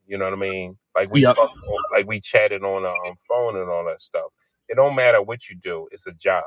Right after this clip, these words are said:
Speaker 1: You
Speaker 2: That's
Speaker 1: dig
Speaker 2: right.
Speaker 1: what I'm saying? <clears throat>
Speaker 2: That's right. Yeah, it's, and that's, that's, it, <laughs> it, and, and that goes, it, you know, that ties right into being humble too,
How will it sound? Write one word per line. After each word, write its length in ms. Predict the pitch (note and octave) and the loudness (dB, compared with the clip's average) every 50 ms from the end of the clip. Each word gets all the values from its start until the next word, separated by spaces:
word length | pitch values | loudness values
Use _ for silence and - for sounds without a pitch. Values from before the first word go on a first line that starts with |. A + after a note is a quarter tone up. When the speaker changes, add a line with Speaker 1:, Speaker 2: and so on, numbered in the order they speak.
| - _ _ _ _ _ _ _ _ _ _ - | -8 _ _ _ _ _ _ _ _ _ _ 0
Speaker 1:
You 100 | G#2+ A#2 | 2 4
Speaker 2:
That's 140 | A2+ A#2 | 4 6
Speaker 1:
dig 80 | A#2+ C#3 | 6 6
Speaker 2:
right. 140 | C3 B2 - - _ - - - A2 A2 A2 A2 - _ _ _ _ _ _ _ _ _ _ _ _ _ _ _ _ _ - - - - - - - - - - - - | 6 6 4 -2 _ -16 -14 -12 -10 -10 -12 -12 -16 _ _ _ _ _ _ _ _ _ _ _ _ _ _ _ _ _ -18 -16 -14 -12 -12 -12 -12 -12 -12 -14 -14 -10
Speaker 1:
what 100 | - - | -10 -6
I'm 0 | |
saying? 260 | - E3+ F3 D#3 C#3+ - - _ _ _ _ _ | -4 -4 -4 -4 -6 -10 -12 _ _ _ _ _
<clears throat> 140 | _ _ - | _ _ 4
Speaker 2:
That's 240 | C#3 C3+ C3 - - | 4 4 6 8 8
right. 240 | D3+ D3 C#3+ B2+ - - | 8 8 8 6 4 6
Yeah, 140 | C3+ C#3+ D3 | 8 8 8
it's, 280 | B2 B2+ C3+ A#2+ - F3 | 6 4 -2 0 0 0
and 240 | D3 D3 D3 C#3 D3 | 2 2 4 6 6
that's, 320 | D3 D3+ C#3 - - - - - - - - - _ _ _ _ _ _ _ _ _ _ _ - | 6 4 4 0 -4 -6 -8 -10 -14 -20 -20 -20 _ _ _ _ _ _ _ _ _ _ _ 0
that's, 480 | - C#3 D3 D3+ C3+ - - - - - _ _ _ - | 4 6 6 6 4 0 -2 -4 -4 -8 _ _ _ -4
it, 140 | - C#3 C3+ - | -2 -2 2 4
<laughs> 320 | C#3 - - D#3 C#3 A#2 | 6 6 6 4 0 -6
it, 120 | A2+ F#2 - - - - - _ _ _ - - | -8 -12 -14 -18 -20 -20 -20 _ _ _ 2 4
and, 180 | E3 D#3 C#3+ | 4 4 4
and 120 | C3 C#3 D3+ | 2 4 6
that 140 | D#3 D#3+ D#3 | 6 6 6
goes, 260 | - F3 E3 D#3 A#2+ | 4 2 2 2 2
it, 240 | B2 G#2+ C#3+ C#3 - | 0 0 0 0 2
you 120 | E3 D#3+ D3 | 4 6 8
know, 180 | C#3 C3+ C3+ | 8 8 8
that 240 | C3 C#3+ D3+ D3 - | 8 8 6 6 6
ties 340 | - E3 D3+ D3+ D3+ C#3+ D3 | 6 6 6 6 4 4 4
right 180 | D3+ D3 D3 | 6 6 6
into 180 | C#3+ D3 D3 C#3+ | 6 4 0 0
being 280 | B2+ C#3 C#3 C#3 C3 A#2+ | 0 2 2 2 2 0
humble 380 | G#2 C#3 C#3 C#3+ C3+ C3 B2 - | 0 0 0 0 2 0 0 2
too, 420 | - - C#3+ C#3 C3 B2 A2 G#2 | 4 4 6 6 4 4 0 -4